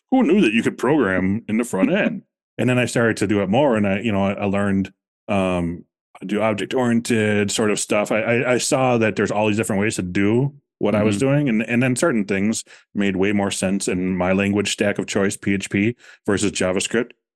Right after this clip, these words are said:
Speaker 1: There's
Speaker 2: Sure.
Speaker 1: nothing wrong with making objects and stuff like that and constructors in, in JavaScript, but I, I tend not to use them anymore.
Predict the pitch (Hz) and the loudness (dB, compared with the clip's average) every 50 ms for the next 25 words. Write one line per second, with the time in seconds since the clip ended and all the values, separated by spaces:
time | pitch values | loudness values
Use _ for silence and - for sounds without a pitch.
0 | _ - 156 139 311 262 110 101 202 196 98 101 202 - 92 - - 196 - - | _ 0 2 2 2 2 2 2 2 2 2 2 2 0 0 0 -4 -2 -2 -2
1 | 101 90 90 92 95 - - 107 104 - - 98 95 - - 107 98 92 - 107 | -4 -2 -4 -4 -4 -2 -4 -4 -4 -4 -4 -4 -4 -2 0 0 0 0 0 -2
2 | 95 90 - - 98 92 92 95 92 98 92 - 98 92 - - 95 90 - - | -4 -2 -2 -2 -2 0 0 0 0 -2 -2 -2 -2 -4 -2 -2 -2 -4 -2 -2
3 | 107 95 90 85 92 87 90 85 95 - 104 95 85 98 85 87 90 92 - - | -2 -2 0 0 -2 -2 0 -2 -2 -2 -2 0 0 0 0 0 -2 -4 -2 -2
4 | 101 107 - - 92 87 90 90 95 - 98 98 95 - - 95 92 87 87 92 | -2 -2 0 -2 -2 -2 0 -2 -2 -2 -2 -4 -4 -2 -2 -2 0 0 0 -2
5 | - - 82 82 90 95 92 - 101 98 95 98 98 101 101 107 113 123 135 | -4 -4 -4 -2 0 0 0 0 0 0 2 2 0 0 0 0 0 0 -2